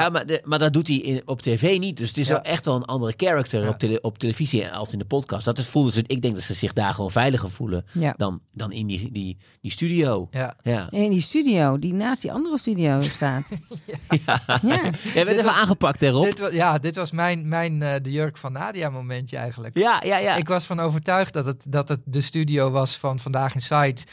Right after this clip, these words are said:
Speaker 2: met wat aanpassingen. En dat is ook, ook, moet ik zeggen, beroepsdeformatie. Want zo werkt dat meestal met talkshows die elkaar niet overlappen.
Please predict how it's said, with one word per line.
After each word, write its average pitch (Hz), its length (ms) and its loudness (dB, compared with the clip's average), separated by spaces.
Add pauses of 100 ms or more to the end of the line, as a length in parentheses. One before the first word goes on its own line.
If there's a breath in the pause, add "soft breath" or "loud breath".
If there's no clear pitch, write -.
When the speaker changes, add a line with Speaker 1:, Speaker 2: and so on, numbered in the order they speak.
(120)
Speaker 2:
met 143 180 2
wat 127 140 -2
aanpassingen. 127 680 0
En 131 220 0 (180 loud breath)
dat 151 100 2
is 123 80 0
ook, 160 220 2 (100)
ook, 156 260 -2
moet 160 160 2
ik 147 100 -4
zeggen, 151 300 2
beroepsdeformatie. 135 1000 -2
Want 135 180 -2
zo 147 220 2
werkt 147 280 2
dat 147 120 -4
meestal 143 440 0
met 135 280 -2 (200 loud breath)
talkshows 151 420 0
die 143 80 0
elkaar 135 240 -2
niet 151 240 2
overlappen. 135 720 0